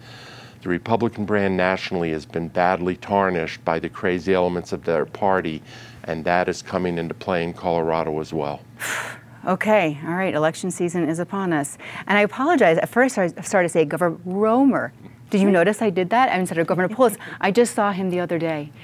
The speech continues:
Speaker 2: and we talked about what politi-, politics was like at a time when there wasn't all this. It was very refreshing. Okay, speaking of Election Day, it's ten weeks away and change. Um, we've seen the commercials.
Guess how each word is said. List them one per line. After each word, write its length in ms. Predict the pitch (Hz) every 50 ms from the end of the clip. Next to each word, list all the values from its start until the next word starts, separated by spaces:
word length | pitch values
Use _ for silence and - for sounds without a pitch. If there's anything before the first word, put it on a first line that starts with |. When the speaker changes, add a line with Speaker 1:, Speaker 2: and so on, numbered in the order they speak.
| - - - - - -
Speaker 2:
and 120 | 190 190
we 80 | 196 202
talked 320 | - - 214 208 196 -
about 300 | 185 185 175 170 - -
what 120 | 180 180
politi-, 640 | - - 190 185 175 175 175 175 165 170 - - -
politics 500 | - 180 170 165 160 - 180 151 - -
was 140 | 175 156 170
like 320 | 160 147 143 139 - -
at 80 | - 156 151
a 40 | 151
time 380 | - - 165 160 151 147 151
when 120 | 156 151 156
there 120 | 156 151
wasn't 580 | 151 151 165 175 180 175 - - 185 156 147 -
all 220 | - 151 143 139 135
this. 220 | 135 151 147 -
It 40 | 156
was 120 | 170 160
very 220 | - 185 180 185 190
refreshing. 500 | 185 160 - 165 - - - - - 147 - - - - - -
Okay, 260 | 196 190 196 160 147
speaking 380 | 143 - - - 262 - 247 214
of 80 | 202
Election 400 | 190 180 175 170 - - 185 170
Day, 240 | 151 156 143 143 -
it's 300 | - 160 151 - - -
ten 320 | - - 247 269 269 269
weeks 260 | 269 277 269 - - 269
away 460 | 240 233 233 247 254 262 262 269 -
and 360 | - 208 214 226 226 214 -
change. 520 | - 240 240 233 247 262 277 285 277 - - - - - - - -
Um, 500 | - - 214 214 214 214 208 208 202 196 - -
we've 200 | - 196 208 190
seen 120 | - 196
the 60 | 185
commercials. 640 | 190 - 233 214 220 220 - 320 359 359 - -